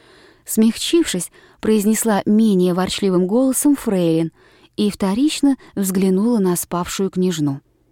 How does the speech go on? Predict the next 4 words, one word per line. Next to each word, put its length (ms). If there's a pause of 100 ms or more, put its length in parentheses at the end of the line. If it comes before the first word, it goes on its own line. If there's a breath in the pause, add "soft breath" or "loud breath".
(1120)
Лишь 340
только 360
она 200
скрылась, 580